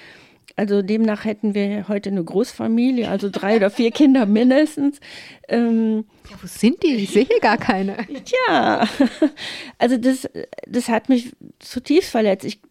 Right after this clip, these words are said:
Speaker 1: ich bin sicherlich mit einem Idealismus in den Beruf gestartet. Ähm, heute würde ich vielleicht <laughs> sagen, ich war naiv. Ähm, aber dass dieses Gerede, dass man ihm nicht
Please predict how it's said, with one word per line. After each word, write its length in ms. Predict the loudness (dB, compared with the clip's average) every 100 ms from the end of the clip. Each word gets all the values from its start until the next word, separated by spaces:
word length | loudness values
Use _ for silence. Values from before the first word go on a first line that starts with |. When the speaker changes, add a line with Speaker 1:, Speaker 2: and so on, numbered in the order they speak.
| -20 -12
Speaker 1:
ich 240 | -12 -6
bin 220 | 0 2
sicherlich 440 | 2 0 -2 0 -2
mit 120 | -2
einem 180 | -2 -2
Idealismus 840 | -4 -4 -4 -2 -4 -2 -2 -2
in 200 | -2 -2
den 160 | 0 -2
Beruf 380 | -2 -4 -6
gestartet. 720 | -8 -10 -8 -6 -4 -4 -8 -8 -20 -20 -20 _ _
Ähm, 640 | -6 -4 -2 -2 -2 -4 -8 _ _
heute 300 | -8 -8 -6
würde 200 | -6 -6
ich 60 | -8
vielleicht 320 | -6 -4 -2
<laughs> 0 |
sagen, 220 | -2 0
ich 120 | -2
war 120 | -2 -6
naiv. 640 | -6 -8 -2 -2 -2 -8 -20 -20 -20 _ -8
Ähm, 640 | -6 -4 -2 -2 -4 -6 -14 -20 -20 -20 -20 _ _ _ -18
aber 320 | -8 -4 -2
dass 260 | -2 -6
dieses 500 | -6 -4 -4 -4 -8
Gerede, 880 | -10 -10 -8 -6 -4 -2 -2 -2 -2
dass 300 | -2 -6 -6
man 360 | -6 -4 -4 -8 -16 -20 -20 _ -20 _ _ _
ihm 480 | -8 0 2 4 4
nicht 240 | 2 0